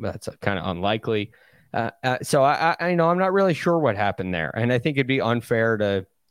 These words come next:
try to guess. Um, but ultimately, uh,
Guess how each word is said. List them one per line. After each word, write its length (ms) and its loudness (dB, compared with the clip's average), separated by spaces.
try 160 4
to 80 -2
guess. 560 -4
Um, 320 0
but 160 4
ultimately, 760 2
uh, 120 -2